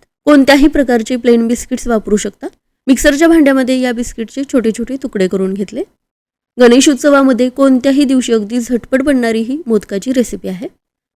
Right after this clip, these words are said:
मिक्सरला दोन ते तीन वेळा फिरवून बारीक अशी पावडर करून घ्यायची.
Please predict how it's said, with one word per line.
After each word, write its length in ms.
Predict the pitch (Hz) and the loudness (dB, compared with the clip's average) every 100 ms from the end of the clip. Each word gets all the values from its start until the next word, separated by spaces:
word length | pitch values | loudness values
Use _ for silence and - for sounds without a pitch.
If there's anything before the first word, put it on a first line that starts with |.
| - | 2
मिक्सरला 480 | 277 320 330 311 294 | 4 6 6 6 4
दोन 260 | 277 285 294 | 4 4 4
ते 80 | 311 | 2
तीन 140 | 277 269 | 2 2
वेळा 200 | 262 269 | 2 2
फिरवून 380 | 269 226 226 226 | 2 2 0 -2
बारीक 320 | 233 233 277 | -2 -2 -2
अशी 160 | 269 285 | -2 -2
पावडर 360 | 269 240 202 | 2 4 4
करून 260 | 185 190 185 | 2 -2 -2
घ्यायची. 300 | 196 185 359 | -6 -6 -8